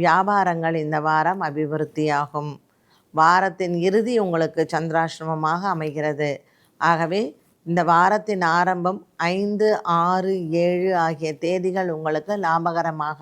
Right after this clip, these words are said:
அமைகிறது. எதிர்பாராத பணவரவு, எதிர்பாராத வியாபாரங்கள் உங்கள் கைக்கு வந்து சேரும். குடும்பத்திலேயும் மன அமைதி உண்டு.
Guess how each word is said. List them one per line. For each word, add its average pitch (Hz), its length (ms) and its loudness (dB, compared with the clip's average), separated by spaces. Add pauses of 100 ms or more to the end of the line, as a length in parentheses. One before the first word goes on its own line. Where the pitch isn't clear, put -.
அமைகிறது. 151 540 -4 (640)
எதிர்பாராத 165 680 0 (120)
பணவரவு, 185 600 -2 (180)
எதிர்பாராத 156 720 -2 (100)
வியாபாரங்கள் 185 760 -2
உங்கள் 156 320 -4
கைக்கு 160 300 -4
வந்து 151 300 -6 (100)
சேரும். 147 360 -4 (460)
குடும்பத்திலேயும் 185 800 2
மன 170 280 0
அமைதி 151 360 -4 (120)
உண்டு. 151 260 -2